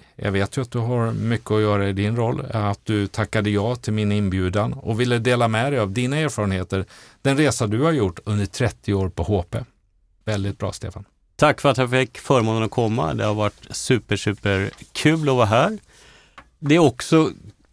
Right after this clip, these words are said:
Speaker 2: kul att reflektera, eller när jag berättar, jag,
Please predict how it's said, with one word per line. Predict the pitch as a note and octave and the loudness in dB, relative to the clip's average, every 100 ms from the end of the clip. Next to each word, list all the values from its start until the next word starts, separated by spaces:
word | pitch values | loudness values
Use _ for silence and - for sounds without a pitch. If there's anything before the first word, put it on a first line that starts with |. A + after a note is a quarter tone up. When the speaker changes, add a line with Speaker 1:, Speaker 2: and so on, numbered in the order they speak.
| - | -4
Speaker 2:
kul | - C3+ A#2+ A2 - _ _ | 0 2 0 -6 -10 _ _
att | A#2 C3+ B2+ - | -4 -2 -2 -4
reflektera, | B2 B2+ C3 - C3+ - A#2 A2+ A2+ - - - | -2 2 2 2 -2 0 2 2 2 -2 -12 -6
eller | B2 A2+ | -2 0
när | A#2 | 2
jag | A#2 | 2
berättar, | A#2+ C#3 D3+ - A#2+ | 2 2 0 -2 -2
jag, | G2+ G2+ F2+ | 0 -2 -2